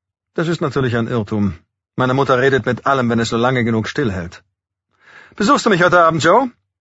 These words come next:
"Heute ist Mittwoch." "Ich weiß, welcher Tag heute ist, Joe. Das brauchst du mir nicht zu sagen. Ich dachte nur, dass du vielleicht vorbeikommst und deine Mutter besuchen möchtest."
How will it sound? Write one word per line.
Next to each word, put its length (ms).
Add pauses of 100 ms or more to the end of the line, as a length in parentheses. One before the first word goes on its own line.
(320)
"Heute 220
ist 100
Mittwoch." 460 (680)
"Ich 240
weiß, 260
welcher 240
Tag 240
heute 180
ist, 200
Joe. 260 (440)
Das 160
brauchst 220
du 40
mir 60
nicht 160
zu 100
sagen. 440 (400)
Ich 160
dachte 260
nur, 100
dass 120
du 80
vielleicht 240
vorbeikommst 560
und 60
deine 180
Mutter 220
besuchen 380
möchtest." 460